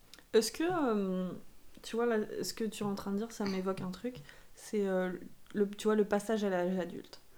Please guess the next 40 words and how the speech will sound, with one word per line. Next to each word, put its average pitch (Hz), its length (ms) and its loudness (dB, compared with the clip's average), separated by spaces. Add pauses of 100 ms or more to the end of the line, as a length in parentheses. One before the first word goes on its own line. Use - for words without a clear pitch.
(200)
Est-ce 196 100 -4
que - 80 -2
toi, 277 160 0
tu 240 180 -2
l'as 185 180 4
senti, 214 440 -2
genre, 196 260 2
un 185 100 -2
peu, 226 160 -4
euh, 185 440 2
est-ce - 100 -6
que 247 60 0
t'as 226 140 4
eu, 208 140 6
euh, 190 140 4
ce 185 120 -2
déclic 185 400 -2
en 185 80 -2
mode, « 180 220 0
Là, 175 260 2
maintenant, 180 340 -2
je 185 60 -12
suis - 140 -4
une 185 100 0
adulte », 196 400 -4 (300)
ou 214 100 2 (160)
tu 208 180 -6
sens 202 220 0
que 214 100 -2
c'est 190 160 -2
encore 185 300 -2
en 196 80 0
train 202 240 -2
de 196 160 0
se 185 80 -6
construire 208 480 -4
en 196 80 -2
toi 214 260 -2
et 202 60 -2
que 185 340 -4